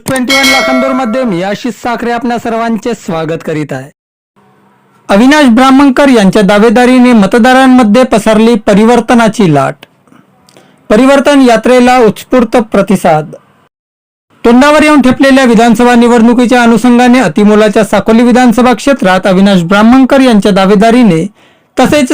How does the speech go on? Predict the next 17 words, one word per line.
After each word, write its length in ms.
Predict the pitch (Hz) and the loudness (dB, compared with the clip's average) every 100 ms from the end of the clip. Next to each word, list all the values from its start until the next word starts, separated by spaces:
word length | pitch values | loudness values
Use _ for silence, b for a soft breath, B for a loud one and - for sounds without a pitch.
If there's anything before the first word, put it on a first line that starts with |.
| 262 | -2
सध्या 260 | 277 214 269 | -2 0 -2
क्षेत्रातील 600 | - 220 254 254 269 226 | -2 -2 0 0 -2 -2
तीनही 260 | 240 240 262 | 0 0 0
तालुक्यात 380 | 254 240 262 - | 0 0 0 -2
सुरू 180 | 240 240 | 0 2
असलेल्या 440 | 254 247 247 247 | 2 2 2 2
त्यांच्या 340 | 240 226 240 | 2 0 0
परिवर्तन 520 | 226 226 233 247 277 269 | 0 0 2 0 0 0
यात्रेला 460 | 247 233 240 240 | 0 0 0 2
जनतेचा 580 | 208 190 190 214 208 220 | 0 0 0 0 0 -2
उत्स्फूर्त 580 | 196 - - 247 254 262 | -2 -4 -4 -2 0 -2
प्रतिसाद 580 | 233 185 208 196 220 202 | -2 -4 -2 -2 0 2
बघता 580 | 202 220 - 170 165 196 b b b | 0 -2 -2 -2 -2 -6 b b b
क्षेत्रातील 520 | 254 240 277 269 269 | -4 0 0 0 2
मतदारांमध्ये 840 | 240 247 233 254 262 254 220 247 | 2 0 0 2 2 2 2 0
परिवर्तनाची 880 | 254 196 220 233 233 233 214 240 170 | 0 0 0 0 0 -2 0 0 0
लाट 220 | 180 226 | 0 -2